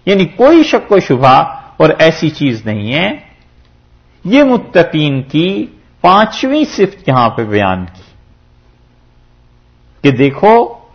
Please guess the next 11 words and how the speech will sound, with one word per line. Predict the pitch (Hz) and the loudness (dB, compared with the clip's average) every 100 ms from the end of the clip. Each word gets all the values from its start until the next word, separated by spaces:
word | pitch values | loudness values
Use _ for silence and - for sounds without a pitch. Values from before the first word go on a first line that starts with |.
| _ _ _ _ - | _ _ _ _ -4
ان | 190 196 | -2 2
لوگوں | 185 175 | 2 2
نے | 170 143 | 0 0
غیب | 113 139 - | 2 2 0
پہ | 190 | -2
ایمان | 202 202 208 208 | -2 -2 -2 -2
لائے، | 208 226 370 - _ _ _ - | -4 -4 -6 -16 _ _ _ -4
متقی | 147 147 165 160 143 | -4 0 -2 0 -2
وہ | 117 101 | 0 -2
رہے، | 92 - _ _ _ _ _ _ _ _ _ 139 | -4 -10 _ _ _ _ _ _ _ _ _ -2
نماز | 139 135 156 | 0 4 2